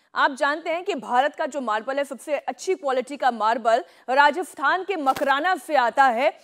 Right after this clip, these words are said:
और सबसे अच्छा संगमरमर उसे कहा जाता है, लेकिन ना, ये पसंद नहीं आया, इसलिए वियतनामी मार्बल लगवाया गया।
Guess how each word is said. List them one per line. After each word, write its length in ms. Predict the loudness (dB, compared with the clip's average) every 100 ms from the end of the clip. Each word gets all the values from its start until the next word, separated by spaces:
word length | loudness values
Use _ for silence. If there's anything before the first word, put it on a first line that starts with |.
| -4
और 100 | -2
सबसे 380 | -2 -4 -2 4
अच्छा 420 | 4 4 2 2
संगमरमर 640 | 2 -2 0 2 4 6 4
उसे 220 | 2 0
कहा 220 | 2 2
जाता 320 | 4 2 4
है, 100 | 0
लेकिन 200 | 0 2
ना, 160 | 6 6 4 _ _ _ _ _
ये 180 | 2 4
पसंद 400 | 6 2 2 2
नहीं 200 | 2 4
आया, 240 | 2 2 -4 -16 0
इसलिए 280 | 0 4 2
वियतनामी 560 | 6 4 6 4 4
मार्बल 320 | 6 6 6 4
लगवाया 400 | 4 6 6 6
गया। 220 | 2